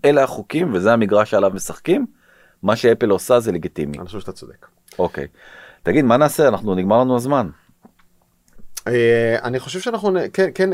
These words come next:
Speaker 2: כן נגיד כמה מילים על מצב, אה, מצב, אה, בתי הקולנוע, ואולי את אמזון ואת המשחק שכל כך רצית להעניק לצופינו סלש, אה, מאזיננו, נשמור לסיבוב הבא.
Speaker 1: אוקיי, אז סבבה, אז בוא נרוץ מהר.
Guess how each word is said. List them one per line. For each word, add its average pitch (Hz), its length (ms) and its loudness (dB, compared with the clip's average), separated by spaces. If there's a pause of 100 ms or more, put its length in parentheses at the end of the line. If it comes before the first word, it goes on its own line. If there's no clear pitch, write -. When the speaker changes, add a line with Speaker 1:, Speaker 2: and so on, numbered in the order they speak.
Speaker 2:
כן 185 140 0
נגיד 160 200 -2
כמה 127 180 -2
מילים 113 280 -2
על 110 80 -2
מצב, 110 420 0
אה, 110 60 2 (840)
מצב, 107 300 0 (100)
אה, 104 220 2
בתי 98 220 -2
הקולנוע, 117 380 -2
ואולי 135 220 2
את 143 100 -2
אמזון 135 600 -2
ואת 117 220 -2
המשחק 110 720 -2
שכל 123 200 -6
כך - 180 -6
רצית 120 200 -8
להעניק 104 400 -4
לצופינו 104 600 -4
סלש, 110 300 -10
אה, 110 220 -2
מאזיננו, 131 580 -6 (380)
נשמור 101 220 -8
לסיבוב 95 240 -10
הבא. 107 60 -2
Speaker 1:
אוקיי, 90 240 -2
אז 82 60 -2
סבבה, 92 320 0
אז 80 100 -8
בוא 104 100 0
נרוץ 98 240 -2
מהר. 92 340 0